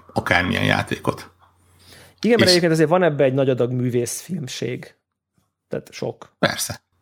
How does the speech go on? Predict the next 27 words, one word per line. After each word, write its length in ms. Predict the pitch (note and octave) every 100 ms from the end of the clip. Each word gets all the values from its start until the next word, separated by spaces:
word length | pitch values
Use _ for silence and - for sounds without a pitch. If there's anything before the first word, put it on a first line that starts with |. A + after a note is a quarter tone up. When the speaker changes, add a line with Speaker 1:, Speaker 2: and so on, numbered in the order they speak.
| _
Speaker 1:
persze. 420 | - A2+ - - - _ _
Speaker 2:
Ja. 220 | - - - _ _ _ _ _ _ -
Speaker 1:
Visz-, 240 | D3 - - -
viszont, 400 | D3+ D3 D3+ C#3+
ha 320 | - - C#3+
csak 300 | C3+ A#2 -
lecsupaszítod 680 | A2+ A2+ B2 B2 G#2+ A2 G#2
magát 320 | G2 G#2 F#2+ G2+
a 40 |
játékot, 420 | G2+ G2+ G2+ G2
akkor 360 | G#2 - G2+ - - - _ _ -
kevés 420 | B2+ G#2+ F#2+ -
olyan 220 | G2 G2
van, 120 | G2
ami 180 | F#2 F#2+
ennél 280 | F#2+ G2 F2+ -
egyszerűbb 480 | - - - - -
lenne. 360 | - - - - -
És 160 | A2+ B2
ebből 220 | G#2+ G2
a 40 |
szempontból 460 | F2 F#2+ - G2+ G2+
tudom 240 | - G#1
ajánlani 420 | G1+ G#1 G#1 G#1
például 360 | G1+ - - G#1+
olyannak. 360 | G#1+ G#1+ -
Mert, 120 | -